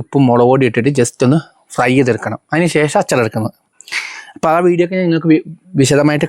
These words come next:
കാണിച്ചു തരാം. ഇപ്പം നമുക്ക് ഇതിനൊന്ന് വെട്ടിയെടുക്കാം. ഓക്കെ, ഇല്ല.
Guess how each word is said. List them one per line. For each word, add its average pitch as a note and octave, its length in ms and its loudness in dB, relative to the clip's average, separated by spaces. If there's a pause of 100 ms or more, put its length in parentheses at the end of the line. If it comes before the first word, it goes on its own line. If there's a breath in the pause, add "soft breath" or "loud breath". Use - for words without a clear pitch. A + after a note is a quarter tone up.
കാണിച്ചു B2+ 280 0
തരാം. C3+ 160 0 (640 loud breath)
ഇപ്പം F3+ 220 -2
നമുക്ക് D#3 280 -2
ഇതിനൊന്ന് C#3+ 280 2
വെട്ടിയെടുക്കാം. - 440 -2 (760 soft breath)
ഓക്കെ, F3 180 -2 (1040)
ഇല്ല. A#2+ 80 -8